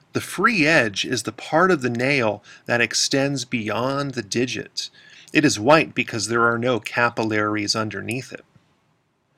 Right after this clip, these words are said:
The hyponychium is a thick area of the stratum corneum which attaches the nail to the tip of the digit. The nail root is covered by skin and is not visible.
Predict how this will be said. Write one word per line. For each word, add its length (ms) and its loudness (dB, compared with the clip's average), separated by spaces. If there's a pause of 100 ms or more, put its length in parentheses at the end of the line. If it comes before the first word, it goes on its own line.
(360)
The 180 0
hyponychium 880 2 (560)
is 180 -2
a 60 -2
thick 420 -6
area 600 -2
of 180 -2
the 80 -8
stratum 640 2
corneum 640 -4 (240)
which 200 0
attaches 800 0
the 120 -2
nail 480 0
to 260 -2
the 140 -6
tip 380 -4
of 180 0
the 80 -4
digit. 600 -8 (1600)
The 80 2
nail 420 4
root 640 0 (720)
is 260 0
covered 640 2 (100)
by 220 4
skin 640 -4
and 280 -4
is 160 -4
not 300 0
visible. 600 -6